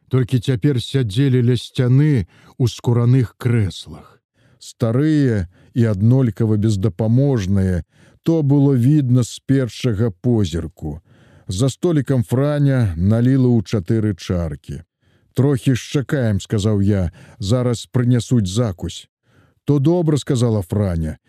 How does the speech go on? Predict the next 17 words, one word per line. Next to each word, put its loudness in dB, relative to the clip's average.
«немцы, 2
як 0
выпіваюць, 0
не 4
закусваюць, -2
а 0
мы 2
закусваем, 0
калі 2
ёсць -6
чым. -2
У -2
нас 0
дык 0
і 4
нічога 0
няма. -2